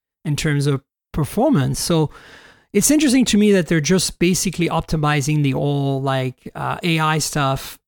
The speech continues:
in it for game logic and, and stuff like that. And it, it's just interesting to see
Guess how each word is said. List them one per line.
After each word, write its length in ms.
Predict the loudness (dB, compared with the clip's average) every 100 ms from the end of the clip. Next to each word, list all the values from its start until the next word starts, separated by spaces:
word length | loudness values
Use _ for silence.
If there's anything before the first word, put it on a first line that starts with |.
| _
in 140 | -4 -2
it 160 | -4 -8
for 440 | -8 -6 -2 -2
game 260 | -2 -2 0
logic 520 | -2 -2 -2 -4 -4
and, 500 | -4 -2 -2 -4 -6
and 200 | -8 -8
stuff 240 | -6 -8 -6
like 180 | -6 -4
that. 400 | -4 -4 -6 -8
And 140 | -8
it, 200 | -8 -8
it's 240 | -8 -8 -6
just 200 | -4 -2
interesting 300 | 0 0 0
to 60 | -2
see 460 | -2 0 0 -2